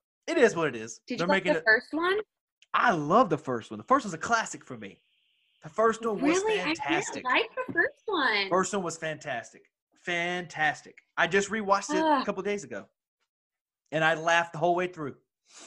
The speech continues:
Speaker 2: Maybe I'm gonna have to go rewatch the first one, but I, I've seen the first one and I did not like it. I was not very impressed 'cause I love Ryan Reynolds. I think he's so
Speaker 1: Mm.
Speaker 2: funny. He just is so funny.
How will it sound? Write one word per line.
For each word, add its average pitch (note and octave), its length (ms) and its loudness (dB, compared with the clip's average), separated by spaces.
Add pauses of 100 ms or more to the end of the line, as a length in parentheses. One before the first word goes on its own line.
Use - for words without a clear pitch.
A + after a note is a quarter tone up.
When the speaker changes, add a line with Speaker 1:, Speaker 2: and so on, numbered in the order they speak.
(1300)
Speaker 2:
Maybe A#3+ 220 -6
I'm D#4+ 80 0
gonna E4 120 2
have D4+ 100 -2
to C#4 100 0
go A#3 160 0
rewatch G3+ 420 0
the G#3+ 60 -8
first G3+ 280 -2
one, F#3+ 100 -4
but F3+ 100 2
I, F#3+ 320 2
I've A#3+ 180 4
seen F4+ 220 2
the F#4 80 0
first A#3+ 240 0
one G#3 140 -2
and F#3+ 80 0
I G3 60 0
did G3 160 -8
not F3 200 -4
like F#3+ 300 -4
it. - 20 -2
I G3+ 120 0
was F3+ 100 -12
not F3+ 160 -6
very G#2 160 -6
impressed - 380 -12
'cause A3 120 -4
I A3+ 120 4
love G#3+ 300 4
Ryan F#3+ 260 0
Reynolds. D#3+ 300 -4
I G3 100 0
think G3 140 -4
he's F#3+ 160 -8
so E3+ 280 0
Speaker 1:
Mm. A#2 80 -14
Speaker 2:
funny. D#3 460 -4
He A3 120 -8
just A3+ 260 0
is - 220 -10
so - 240 -4
funny. - 320 -16